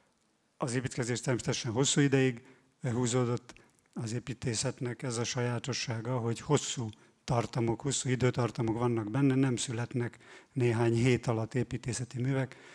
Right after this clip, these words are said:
legfeljebb a számítógépben. De a valóságos építészeti művek mindig egy társadalmi játékból, ahogy a Makajc Imre mondta, egy dráma, dráma sojtá-, f-,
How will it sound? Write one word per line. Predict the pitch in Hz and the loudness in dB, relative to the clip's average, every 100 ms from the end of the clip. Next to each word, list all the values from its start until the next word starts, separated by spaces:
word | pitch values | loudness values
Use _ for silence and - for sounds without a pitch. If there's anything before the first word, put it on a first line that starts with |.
| - - | -18 -6
legfeljebb | 131 - 123 117 123 117 | -6 -4 -4 -2 -2 -2
a | 117 | -2
számítógépben. | - 120 110 - 113 107 117 104 117 104 - - - - - _ | 0 0 0 -2 -6 -4 -4 -2 -4 -6 -10 -20 -20 -20 -20 _
De | - 120 | 0 2
a | 117 110 - - | 2 0 -6 -12
valóságos | 135 139 139 - 131 120 | -2 2 2 0 -2 -2
építészeti | 127 123 120 120 117 120 | -4 -6 -6 -6 -2 0
művek | 117 110 | 0 2
mindig | 127 117 | 2 2
egy | 113 - - - _ _ _ - | 0 -4 -14 -20 _ _ _ -6
társadalmi | 127 113 127 120 113 | -4 -2 -2 0 2
játékból, | 123 131 123 127 110 120 117 - - - _ _ - | 4 4 2 -2 0 -2 -2 -6 -20 -20 _ _ -6
ahogy | 127 120 | 0 2
a | 117 | 2
Makajc | 120 - 127 113 | 0 -2 -4 -4
Imre | 131 110 | -4 -4
mondta, | 123 123 - | -2 -4 -2
egy | 123 113 | -2 2
dráma, | 127 131 127 117 117 127 - - | 4 6 6 4 2 0 -6 -8
dráma | 139 135 120 117 | 0 0 2 0
sojtá-, | - 127 117 - 123 - | 0 0 0 -2 -6 -6
f-, | - - | -10 -8